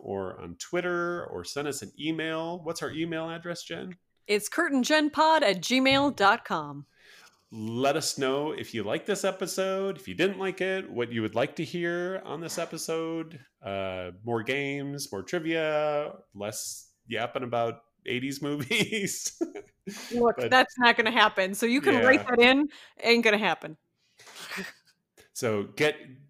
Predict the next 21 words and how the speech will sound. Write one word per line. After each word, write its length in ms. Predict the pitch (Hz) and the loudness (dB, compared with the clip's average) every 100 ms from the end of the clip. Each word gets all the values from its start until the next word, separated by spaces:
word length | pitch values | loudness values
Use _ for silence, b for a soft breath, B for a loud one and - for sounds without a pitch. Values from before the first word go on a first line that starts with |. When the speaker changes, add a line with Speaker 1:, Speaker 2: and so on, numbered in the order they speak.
| _ | _
Speaker 1:
get 280 | 170 202 - | -2 -2 -4
all 180 | 131 139 | -4 -4
of 100 | 165 | -4
your 100 | 151 | -8
friends 600 | 147 - 104 98 101 101 - | -10 -4 -2 -2 -4 -8 -6
to, 500 | 107 95 92 92 92 | -6 -4 -6 -8 -10
to 100 | - 101 | -10 -4
write 240 | 113 120 | -2 0
in, 240 | 117 113 | -2 -4
and 160 | 110 101 | -6 -4
maybe 280 | 117 147 143 | -2 -2 -2
we'll 520 | 120 110 107 107 - - - | -2 -2 -2 -4 -8 -14 -12
change 320 | - 127 123 | -6 -6 -4
a 60 | |
little 260 | 110 110 101 | -6 -6 -6
bit, 260 | 87 90 - | -8 -12 -10
but, 300 | 110 98 - | -8 -8 -8
uh, 240 | 110 95 95 - | -8 -6 -8 6
Speaker 2:
<laughs> 80 | - | 6
Speaker 1:
probably 480 | - 330 214 - 165 | 10 8 8 6 6
not. 420 | 120 98 95 - | 4 2 -4 -12